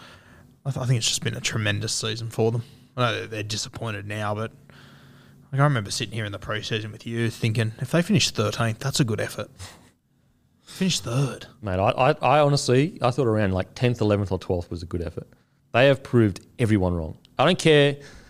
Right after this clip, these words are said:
Speaker 2: There is not a single person outside of a diehard fan who, you know, if your, your bias is so strong that,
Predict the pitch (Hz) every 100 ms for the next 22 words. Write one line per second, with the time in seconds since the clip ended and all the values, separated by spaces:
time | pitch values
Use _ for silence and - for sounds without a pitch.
0 | - - 139 151 127 123 110 - 147 156
1 | 165 131 127 - 113 120 117 104 90 85
2 | 98 117 117 113 107 98 101 101 92 92
3 | 90 90 87 - 90 - - 98 104 101
4 | - 90 95 87 - 92 90 85